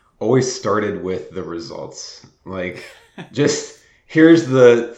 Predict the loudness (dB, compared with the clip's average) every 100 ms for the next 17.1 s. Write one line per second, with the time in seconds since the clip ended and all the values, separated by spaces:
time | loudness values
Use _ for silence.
0 | -4 -2 0 -2 -2 -2 -2 -2 -2 -4
1 | -4 -4 -6 -8 -8 -8 -4 -6 -4 -8
2 | -8 -10 -12 -14 -10 -10 -6 -4 -2 -4
3 | -8 -6 -6 -6 -6 -2 -2 -2 -4 -8
4 | -12 -12 -12 -12 -12 -12 -12 -10 -10 -12
5 | -14 -14 -16 -16 -16 -14 -16 -14 -14 -14
6 | -12 -14 -14 -18 -16 -16 -16 -16 -16 -16
7 | -12 -14 -16 -20 _ _ _ _ _ -16
8 | -14 -12 -6 -2 0 -2 -10 -10 -10 -12
9 | -14 -14 -16 -16 -16 -16 -18 -18 -18 -18
10 | -16 -16 -14 -18 -18 -18 -16 -14 -12 -12
11 | -12 -14 -16 -12 -10 -8 -8 -8 -12 -12
12 | -12 -16 _ _ _ _ _ -16 -8 -4
13 | -4 -4 -10 -8 -8 -6 -6 -8 -12 -14
14 | -12 -10 -8 -8 -8 -8 -8 -10 -10 -12
15 | -14 -14 -14 -14 -14 -6 -2 -2 -4 -10
16 | -8 -6 -6 -8 -14 -14 -12 -6 -4 -6
17 | -8